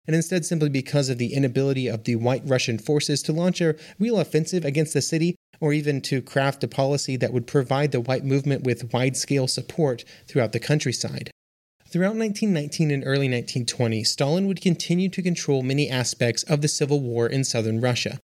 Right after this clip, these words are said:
working to reduce the power and resistance of the white forces that were centered on Crimea. Then, in the summer of nineteen twenty, he would be leading the Southwestern Front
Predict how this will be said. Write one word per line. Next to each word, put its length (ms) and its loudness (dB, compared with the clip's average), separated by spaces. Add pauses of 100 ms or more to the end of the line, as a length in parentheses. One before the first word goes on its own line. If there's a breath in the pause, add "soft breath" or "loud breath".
(140)
working 360 2
to 140 0
reduce 400 2
the 80 0
power 380 0
and 180 0
resistance 540 0
of 100 -2
the 80 2
white 280 2
forces 440 0
that 120 2
were 100 2
centered 480 0
on 180 2
Crimea. 640 -2 (560 loud breath)
Then, 300 0
in 140 2
the 80 0
summer 260 -2
of 80 2
nineteen 320 0
twenty, 380 0
he 200 -2
would 180 0
be 140 0
leading 360 2
the 120 -4
Southwestern 840 0
Front 420 -2